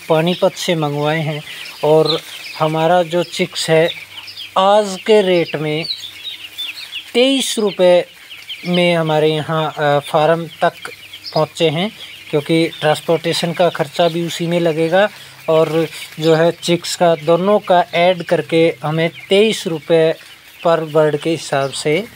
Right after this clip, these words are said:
जो है चिक्स पड़ा है। आप देख सकते हैं ये चिक्स कितने, अ, इनमें जो है हमने वेट करके देखा है, अभी पैंतालीस से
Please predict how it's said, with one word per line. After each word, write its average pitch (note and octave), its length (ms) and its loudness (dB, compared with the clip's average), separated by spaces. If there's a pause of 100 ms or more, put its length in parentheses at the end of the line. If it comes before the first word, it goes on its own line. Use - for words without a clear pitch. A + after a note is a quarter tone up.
(380)
जो C#3+ 140 -2
है D#3 120 0
चिक्स - 380 -8
पड़ा C3+ 320 -4
है। C3+ 240 -2
आप D3 140 -2
देख D3+ 240 0
सकते D#3+ 360 -6
हैं E3 240 -6
ये D3 180 -8
चिक्स - 360 -10
कितने, D#3+ 480 -6 (480)
अ, D#3 200 2 (640)
इनमें A3 760 2
जो F3+ 160 2
है F3+ 160 6
हमने F#3 260 0
वेट D#3+ 380 0
करके F#3 360 -2
देखा E3+ 280 -2
है, D#3+ 220 0
अभी F3+ 580 -4 (1200)
पैंतालीस F3 580 0
से E3+ 200 -2